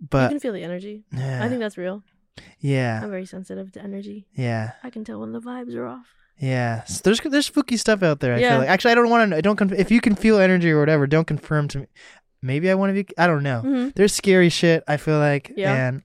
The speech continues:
Speaker 1: I'm not down for spooky stuff in the middle of the night.
Speaker 2: Okay.
Speaker 1: But I took a chance, and we went.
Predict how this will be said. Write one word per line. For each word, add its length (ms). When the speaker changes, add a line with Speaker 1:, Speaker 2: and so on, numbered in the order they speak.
Speaker 1:
I'm 160
not 200
down 240
for 120
spooky 360
stuff 280
in 60
the 60
middle 160
of 40
the 60
night. 420
Speaker 2:
Okay. 240
Speaker 1:
But 120
I 60
took 180
a 20
chance, 480
and 260
we 80
went. 360